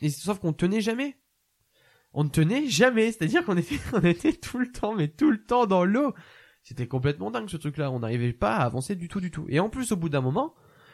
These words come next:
qu'est-ce qui se passe ? C'est que il y a, euh, il y a des vagues qui commencent à se créer sur le lac.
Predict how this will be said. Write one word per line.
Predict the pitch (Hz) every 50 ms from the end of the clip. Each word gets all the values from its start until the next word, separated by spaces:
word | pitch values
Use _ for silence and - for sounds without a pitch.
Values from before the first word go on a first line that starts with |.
| - _ _ _ _ _ _
qu'est-ce | - 175 165 -
qui | - 143
se | -
passe ? | - 220 254 247 -
C'est | - 175 156
que | - 190 196 220 247
il | 196
y | 143 147
a, | 165 180 196 196 - -
euh, | 156 147 139 139 135 131 131 127 123
il | 123 127
y |
a | 131
des | 135 147 151
vagues | 160 240 254 208 180
qui | 131 - 139
commencent | - 170 185 196 185
à | 165
se | -
créer | - - 240
sur | 240 - 214 208
le | 226 247
lac. | 269 262 254 - -